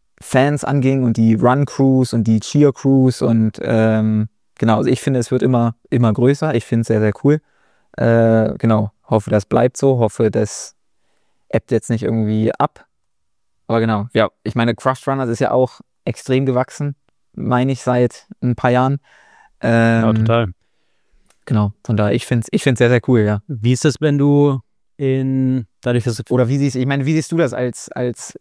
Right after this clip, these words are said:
Speaker 2: Wie ich das sehe als, als jemand, der
Speaker 1: Mhm.
Speaker 2: so richtig drinsteckt?
Speaker 1: Ja, genau, als, genau.
Speaker 2: Ja, also ich sehe das natürlich genau wie du,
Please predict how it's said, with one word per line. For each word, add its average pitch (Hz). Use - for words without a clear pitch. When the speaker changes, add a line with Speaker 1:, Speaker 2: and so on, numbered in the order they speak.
Speaker 2:
Wie -
ich 123
das -
sehe 139
als, 127
als -
jemand, 135
der 131
Speaker 1:
Mhm. -
Speaker 2:
so 120
richtig -
drinsteckt? -
Speaker 1:
Ja, 156
genau, 165
als, 143
genau. 139
Speaker 2:
Ja, 135
also 135
ich 117
sehe 190
das 180
natürlich 156
genau 127
wie 123
du, 170